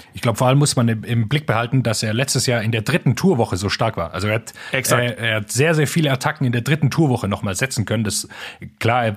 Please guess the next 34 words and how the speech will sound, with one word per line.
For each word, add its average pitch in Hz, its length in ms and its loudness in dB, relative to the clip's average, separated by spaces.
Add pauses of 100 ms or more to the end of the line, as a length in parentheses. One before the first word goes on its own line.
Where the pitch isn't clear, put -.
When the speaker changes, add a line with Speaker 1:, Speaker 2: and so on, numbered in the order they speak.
Speaker 1:
ist 98 160 -8
jetzt - 160 -2
da 110 80 4
nicht 113 160 4
aufs 101 100 0
Gesamtklassement 123 500 0
gefahren, 120 320 2
konnte 107 220 2
die 107 100 -2
ersten 113 220 -2
zwei 101 160 0
Wochen, 107 200 -2
musste 110 220 0
da 104 120 0
nicht 107 120 0
überall 120 220 0
voll 98 240 -2
halten. 104 640 0 (360)
Aber 98 120 -2
es 113 80 2
ist - 40 0
schon 139 120 2
eine 127 100 2
Ansage 135 340 4
für 107 120 0
so 117 100 4
einen 131 100 6
jungen 123 200 4
Mann, 131 160 4
dann 117 100 4
nochmal 107 240 0
in 101 60 0
der 104 100 0
dritten, 120 460 0